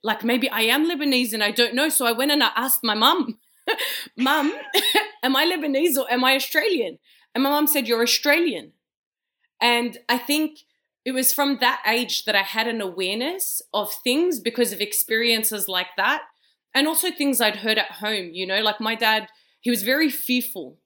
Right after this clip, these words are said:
And my mum had also experienced racism. So they were very fearful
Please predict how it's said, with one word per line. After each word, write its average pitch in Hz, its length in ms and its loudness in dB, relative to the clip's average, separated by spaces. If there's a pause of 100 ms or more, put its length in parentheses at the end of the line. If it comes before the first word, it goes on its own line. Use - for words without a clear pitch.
And 220 140 2
my 214 80 4
mum 220 220 0
had 226 300 0 (280)
also 247 240 0
experienced 208 720 -2
racism. 196 480 0
So 214 100 -2
they 214 80 -4
were 220 160 -2
very 262 260 0
fearful 247 760 -6